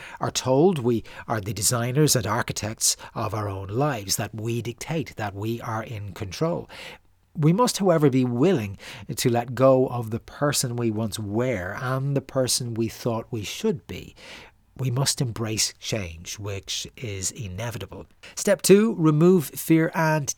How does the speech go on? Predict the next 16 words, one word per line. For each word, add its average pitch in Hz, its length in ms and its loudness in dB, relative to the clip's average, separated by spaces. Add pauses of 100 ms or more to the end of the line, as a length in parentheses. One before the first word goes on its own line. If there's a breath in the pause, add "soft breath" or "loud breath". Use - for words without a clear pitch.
doubt. 123 380 -4 (300)
The 139 160 -2
most 208 220 -2
important 160 500 2
thing 120 300 2
about 107 240 -2
manifesting 110 800 -4
is 117 340 -4
you 113 120 -4
don't 104 440 -6
manifest 104 840 -6
from 98 340 -6
your 92 180 -8
conscious - 580 -6
thoughts - 340 -8
alone. 113 400 0